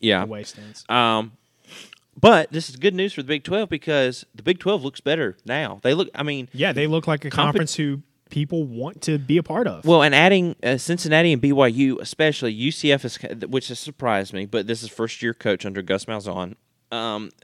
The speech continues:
Speaker 1: Cincinnati and B Y U are very competitive. They're, I mean, they're ranked high. Cincinnati is now ranked higher than Oklahoma, and B Y U is right there in the mix as well. So, I mean, the, uh,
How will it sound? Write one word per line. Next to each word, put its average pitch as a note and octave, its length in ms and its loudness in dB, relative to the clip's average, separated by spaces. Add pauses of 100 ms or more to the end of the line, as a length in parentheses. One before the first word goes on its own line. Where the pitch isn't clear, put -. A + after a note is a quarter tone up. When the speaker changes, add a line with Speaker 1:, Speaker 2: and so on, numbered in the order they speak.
(120)
Speaker 1:
Cincinnati D#3 460 -6
and C#3+ 80 -6
B C#3 100 -4
Y C3 140 -4
U D3 200 -4
are A#2+ 120 -2
very G3+ 280 4
competitive. E3 680 0
They're, E3 180 4
I E3+ 40 -2
mean, F#3 140 -2
they're B3 140 -2
ranked G3 400 -4
high. D3+ 480 -12 (640)
Cincinnati G#3 540 0
is A#2 100 -6
now F3 180 0
ranked F#3 260 -8
higher F3+ 280 -8
than E3+ 120 -12
Oklahoma, D3+ 600 -12 (240)
and B2 140 -8
B E3 160 2
Y F#3 160 0
U F#3+ 260 -4
is B2 140 -4
right A#2+ 200 -4
there A2 120 -10
in G#2+ 80 -12
the G2+ 40 -14
mix G2+ 280 -14
as A2+ 100 -14
well. C3 400 -4 (340)
So, C3 520 -4 (440)
I D3 100 -2
mean, C3+ 380 -2 (1000)
the, D3 420 -10 (880)
uh, F2+ 80 -10